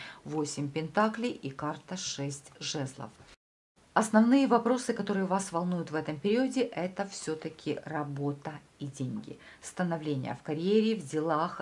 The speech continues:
Работа у многих из вас будет. Заработать вы сможете. Я вижу, вы хорошие специалисты,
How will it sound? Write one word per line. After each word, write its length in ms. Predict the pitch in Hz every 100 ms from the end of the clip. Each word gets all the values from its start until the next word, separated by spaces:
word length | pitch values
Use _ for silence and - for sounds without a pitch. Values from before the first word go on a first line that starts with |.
| -
Работа 540 | 180 190 180 240 185
у 160 | 160 185
многих 480 | 185 220 214 147 -
из 220 | 151 147
вас 320 | 156 156 -
будет. 460 | 151 160 143 170 185 -
Заработать 580 | 135 160 170 220 190
вы 100 | -
сможете. 600 | 170 170 143 127 - 190 - -
Я 140 | - 196
вижу, 280 | 214 202 180
вы 180 | 190 202
хорошие 540 | - 196 208 - 165
специалисты, 1160 | - - - - 165 165 143 131 - 160 190